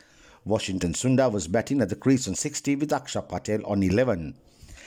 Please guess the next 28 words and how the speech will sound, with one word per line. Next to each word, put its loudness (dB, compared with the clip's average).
India, 4
leading 2
two 0
one 2
in -2
the -2
series, 0
struggled -2
in 4
the 4
morning 4
session, 0
which -4
yielded 4
only 4
just -8
fifty-six -10
runs. -4
They 2
lost 0
crucial 2
wickets 0
in 0
the 4
day, 0
including 4
skipper -4
Virat 2